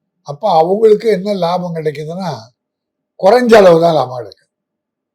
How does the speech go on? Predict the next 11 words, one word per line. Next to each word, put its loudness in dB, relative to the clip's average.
எதிர்பார்த்த 0
அளவு 0
பெரிய -2
லாபம் 0
கிடைக்காது, -6
ஆனா -12
நஷ்டம் -4
இருக்காது, -14
நிச்சயமா -2
நஷ்டம் -8
இல்ல. -20